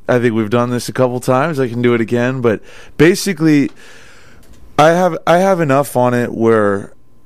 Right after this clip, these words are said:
uh, I don't wanna risk anymore. Yet I, I, I think there's value,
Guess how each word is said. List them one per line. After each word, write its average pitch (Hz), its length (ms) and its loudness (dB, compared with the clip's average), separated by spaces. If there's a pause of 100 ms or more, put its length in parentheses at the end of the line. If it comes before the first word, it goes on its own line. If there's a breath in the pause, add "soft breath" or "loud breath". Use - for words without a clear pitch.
(200)
uh, 95 500 0 (320)
I 110 160 2
don't 117 240 0
wanna 110 180 -4
risk 143 320 -2
anymore. 107 500 0
Yet 101 440 0 (260)
I, 98 220 0 (220)
I, 110 280 0
I 127 80 0
think 127 200 -6
there's 113 200 -2
value, 104 760 0